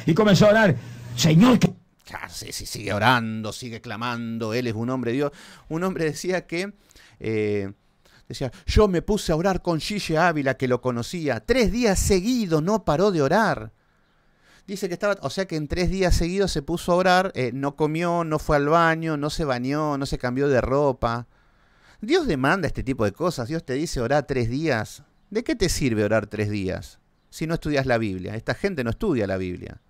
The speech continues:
Speaker 2: Si tu oración no está conforme a las Escrituras, no sirve de nada.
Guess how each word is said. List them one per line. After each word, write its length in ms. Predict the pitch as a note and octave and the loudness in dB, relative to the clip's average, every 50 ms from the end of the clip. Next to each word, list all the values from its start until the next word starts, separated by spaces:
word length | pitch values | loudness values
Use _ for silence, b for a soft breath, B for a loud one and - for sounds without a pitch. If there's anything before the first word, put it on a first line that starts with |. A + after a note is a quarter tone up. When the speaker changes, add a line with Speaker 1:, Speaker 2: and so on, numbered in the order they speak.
| b b b b b b b b b b b | b b b b b b b b b b b
Speaker 2:
Si 120 | - - C3 | -8 -6 0
tu 100 | - D3+ | 2 2
oración 260 | D3 D3+ - G#3 G3+ | 4 4 2 2 0
no 60 | F3+ | 0
está 160 | D3+ - F3 | -2 -4 -4
conforme 380 | D#3 D#3+ D3 - E3+ E3 D#3 D3+ | -4 -4 -4 -2 -2 -2 0 2
a 20 | |
las 160 | C#3 C3+ - - | 0 0 0 0
Escrituras, 520 | B2+ - C#3 E3+ F3+ - A#3 F#3 C#3+ B2 | -2 -4 -6 -6 -4 -2 0 2 2 0
no 120 | B2 C3+ | 0 -4
sirve 300 | - - F3+ D#3+ D3+ C3 | -6 -4 -2 0 0 0
de 120 | A2+ A2 A2 | 0 0 2
nada. 540 | B2+ E3 G3 E3 A#2+ G#2 G#2 G#2+ G#2+ G#2 | 2 2 2 2 2 0 -4 -8 -10 -14